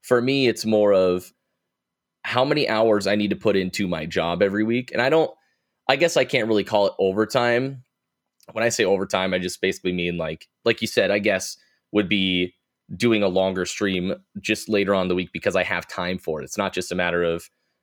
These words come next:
you know, "Oh, hey, here's my normal seven days a week, six hours, seven hour streams every day." Uh, you know, that's my forty hours minimum, but there will be days that I go seven, eight, nine hours. And then, like, hypothetically, Friday nights,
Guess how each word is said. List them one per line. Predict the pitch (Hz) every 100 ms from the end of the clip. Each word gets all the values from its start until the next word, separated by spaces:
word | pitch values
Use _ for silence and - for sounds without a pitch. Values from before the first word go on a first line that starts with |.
| _ -
you | 85
know, | 80 82 -
"Oh, | 117 110 95
hey, | 107 101 92
here's | 107 104 98
my | 98 98
normal | 98 98 92 90 92 - _ _ -
seven | - 127 123
days | 117 104
a | 95
week, | 101 101 -
six | 110 -
hours, | 101 98 95 -
seven | 101 95
hour | 90 90
streams | - 92 90
every | 87 85
day." | 82 85 85 85 - _ _ -
Uh, | 85 80 78
you | 92
know, | 82
that's | 95 -
my | 87
forty | - 98 92
hours | 90 87 87
minimum, | 113 107 95
but | 90 -
there | 90
will | 90
be | 87
days | 80 85 82
that | 85
I | 82
go | 85 82 - _ _ _
seven, | - 92 85
eight, | 87 90
nine | 90 95 95
hours. | 82 80 80 82 - -
And | 90
then, | 87
like, | 87 87 - _ _ -
hypothetically, | 90 - - 90 - 92 87
Friday | - 113 104 101
nights, | 98 107 98 98